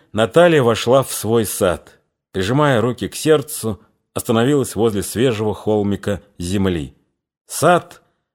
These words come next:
буйно зарастал крапивою и бурьяном. Пахло мокрыми от росы лопухами,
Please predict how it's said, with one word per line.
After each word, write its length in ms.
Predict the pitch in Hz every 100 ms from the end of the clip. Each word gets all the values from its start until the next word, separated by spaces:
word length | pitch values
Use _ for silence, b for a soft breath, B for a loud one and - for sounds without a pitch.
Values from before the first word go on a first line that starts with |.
| -
буйно 480 | 90 185 202 180
зарастал 680 | 139 131 131 120 - 143 139
крапивою 760 | 101 98 - 165 170 151 135 135
и 160 | -
бурьяном. 720 | 110 104 101 92 87 80 73 65 _ _ _ _ _
Пахло 320 | 135 147 95
мокрыми 500 | 90 110 120 98 98
от 120 | 90 -
росы 280 | 90 -
лопухами, 760 | 92 87 85 - 135 139 127 104